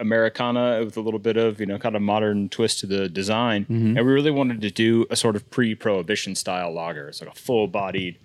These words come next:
Speaker 1: American lager. Now, I never tasted one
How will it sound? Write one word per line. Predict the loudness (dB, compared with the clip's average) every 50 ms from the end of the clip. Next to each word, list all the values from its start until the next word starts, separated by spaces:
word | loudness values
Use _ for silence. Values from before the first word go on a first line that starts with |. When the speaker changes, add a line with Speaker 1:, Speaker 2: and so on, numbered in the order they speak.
| -20 -20 _
Speaker 1:
American | -10 -6 -4 -4 -4 -4 -6 -8 -8
lager. | -8 -8 -8 -8 -10 -12 -16 -18 -18 -10 -6
Now, | -4 -4 -4 -4 -2
I | -2 0
never | 0 0 -2 -4 -6
tasted | -6 -4 -4 -4 -6 -6 -10 -12 -10
one | -8 -6 -4 -4 -2 -2 -2 -4 -6 -8